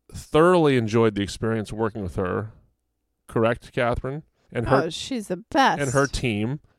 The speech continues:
Speaker 1: And Catherine always said, "We wanna bring Una back to help us if we wanna make any changes to a house, if we should buy one," when we have. And sh-,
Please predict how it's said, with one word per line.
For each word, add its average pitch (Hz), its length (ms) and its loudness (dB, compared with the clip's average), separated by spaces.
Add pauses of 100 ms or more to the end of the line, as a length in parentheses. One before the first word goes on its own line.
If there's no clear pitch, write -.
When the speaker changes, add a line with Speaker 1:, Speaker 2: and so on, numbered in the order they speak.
Speaker 1:
And 135 100 -18
Catherine 160 320 2
always 143 260 4
said, 131 120 2
"We 120 80 2
wanna 135 260 -2
bring 127 220 0
Una 120 260 2
back 104 320 0
to 107 100 -2
help 107 240 0
us 110 200 -4
if 101 100 -10
we 107 60 -8
wanna 104 180 -4
make 101 180 -8
any 117 140 -4
changes 107 460 -6
to 101 180 -6
a 92 60 -8
house, 110 380 -4
if - 280 -12
we 110 80 -2
should 98 240 -8
buy 98 220 -2
one," 110 260 0
when 101 100 -4
we 101 120 -4
have. 98 420 -4
And 104 180 -6
sh-, - 140 -10